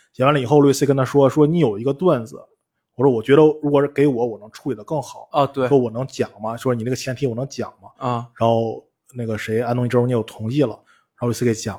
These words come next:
Speaker 1: 了。然后之后，
Speaker 2: 专场
Speaker 1: 结果他把那个段子，路易斯给一直在讲。
Speaker 2: 对。
Speaker 1: 然后就有人说他是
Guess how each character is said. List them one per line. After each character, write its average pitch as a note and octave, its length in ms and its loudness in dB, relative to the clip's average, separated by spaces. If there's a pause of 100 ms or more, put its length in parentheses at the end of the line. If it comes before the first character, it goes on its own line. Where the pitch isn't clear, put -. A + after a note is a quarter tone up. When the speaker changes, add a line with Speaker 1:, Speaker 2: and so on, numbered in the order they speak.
Speaker 1:
了。 G2 120 -12 (440)
然 B2 160 4
后 B2 100 0
之 E3+ 180 6
后， C#3 400 4 (840)
Speaker 2:
专 E3 160 0
场 C#3+ 80 8
Speaker 1:
结 - 20 6
果 B2+ 120 6
他 A#2 100 0
把 B2 120 4
那 C3 60 -2
个 C3+ 120 2
段 C#3 280 4
子， A2+ 220 -6
路 C3 140 0
易 - 20 0
斯 B2 140 -8
给 C3 100 0
一 C#3+ 160 -2
直 A#2+ 180 -8
在 C3 200 0
讲。 A2 280 -14
Speaker 2:
对。 B2 160 -8 (280)
Speaker 1:
然 B2 120 0
后 B2+ 80 4
就 C3 140 4
有 A2+ 100 4
人 A2+ 140 -4
说 B2+ 160 -2
他 A#2 240 -2
是 A2 480 -8